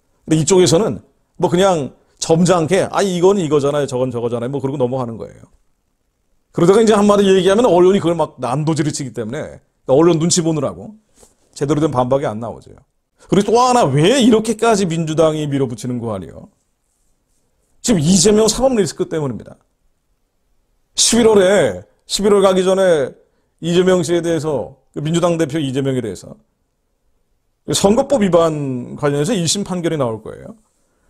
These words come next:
근데 이게 이제 일 심 판결이 나오면 어떻게 되냐면은요, 이 심, 삼 심 들어가겠지만은 일단은 이 사법 리스크라는 게 현실이 돼버리면은 그 정치적인 운용의 폭이 굉장히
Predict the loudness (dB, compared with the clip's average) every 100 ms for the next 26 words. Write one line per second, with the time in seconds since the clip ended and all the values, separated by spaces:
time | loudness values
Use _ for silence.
0 | -6 0 2 2 2 4 2 0 -2 -2
1 | -2 0 0 0 -2 -4 -6 -4 -6 -6
2 | -10 -12 -16 _ _ _ _ _ _ _
3 | _ _ _ _ -8 -2 0 2 2 0
4 | 0 -2 -2 -2 -2 -2 -2 -6 -6 -8
5 | -16 _ _ 0 0 0 0 2 2 2
6 | 0 -4 -6 -10 -18 _ _ _ _ -4
7 | 0 2 2 0 -2 -2 -2 -2 -2 -4
8 | -6 -8 -6 -6 -8 -10 -14 -18 -20 _
9 | _ _ _ _ _ _ _ _ _ _
10 | _ _ _ -2 0 2 2 2 0 0
11 | 0 0 2 0 -4 -8 -8 -8 -10